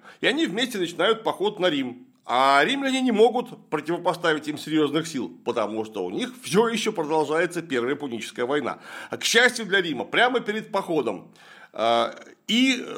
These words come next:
трансальпийские, и цезальпийские галлы стали делить шкуру неубитого медведя, ну, то есть римского орла, наверное, ощипывать,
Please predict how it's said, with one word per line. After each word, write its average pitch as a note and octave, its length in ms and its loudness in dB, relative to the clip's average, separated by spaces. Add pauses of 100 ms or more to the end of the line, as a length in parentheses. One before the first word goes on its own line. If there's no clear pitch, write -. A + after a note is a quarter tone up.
(100)
трансальпийские, D#3 840 0
и B3 240 2
цезальпийские D#3+ 680 0
галлы A#2+ 500 0
стали E3+ 240 0
делить F3+ 280 -2
шкуру G3 260 2
неубитого E3+ 480 -2
медведя, E3 500 -2 (640)
ну, F3+ 80 2
то D#3+ 140 0
есть C3 100 -2
римского C#3 460 -2
орла, D#3 240 0
наверное, G#2 400 -4
ощипывать, F2+ 500 -8